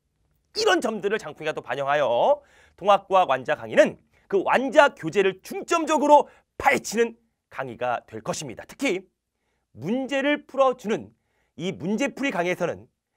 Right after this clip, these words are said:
답지에 나오지 않는 부분까지 우리 한번 상세하게 풀이를 해봄으로써 우리 풍만이들의 통합과학 실력을 업그레이드 해드릴 것입니다. 따라서 너만 봐를 듣고 완자 교재도 추가적으로 공부하고 싶은 학생들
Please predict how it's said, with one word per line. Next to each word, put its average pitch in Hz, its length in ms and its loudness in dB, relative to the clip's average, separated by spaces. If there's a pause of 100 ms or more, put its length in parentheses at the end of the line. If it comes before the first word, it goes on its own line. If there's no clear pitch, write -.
(240)
답지에 269 680 4
나오지 175 500 2 (100)
않는 214 480 -2
부분까지 254 440 -2
우리 214 140 0
한번 202 260 0 (200)
상세하게 294 1000 2 (180)
풀이를 226 480 -2
해봄으로써 202 760 -2 (340)
우리 123 180 -10
풍만이들의 143 580 -6
통합과학 269 640 2
실력을 202 480 -2 (300)
업그레이드 170 720 2 (120)
해드릴 190 340 -2
것입니다. - 420 -12
따라서 247 360 4 (640)
너만 208 340 2
봐를 269 220 6
듣고 220 800 4 (260)
완자 202 560 4
교재도 135 500 -8
추가적으로 285 720 2
공부하고 190 540 -6
싶은 - 220 -10
학생들 175 520 2